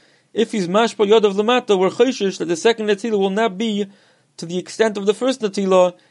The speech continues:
and then the water will come back down when he's mashpa yodav and be matam his hands once again.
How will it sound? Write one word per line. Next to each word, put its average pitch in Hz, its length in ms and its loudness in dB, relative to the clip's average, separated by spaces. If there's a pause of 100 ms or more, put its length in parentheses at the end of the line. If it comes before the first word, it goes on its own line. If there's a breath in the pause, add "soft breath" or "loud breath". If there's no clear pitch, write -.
(120)
and 139 100 -8
then 185 80 2
the 202 60 0
water 214 220 4
will 196 120 2
come 208 200 -2
back 196 240 2
down 214 260 2
when 180 100 -2
he's 165 140 -8
mashpa 180 380 0
yodav 175 360 4
and 165 120 0
be 175 80 -4
matam 196 340 -2
his 185 140 -2
hands 185 300 0
once 156 220 0
again. 123 360 -6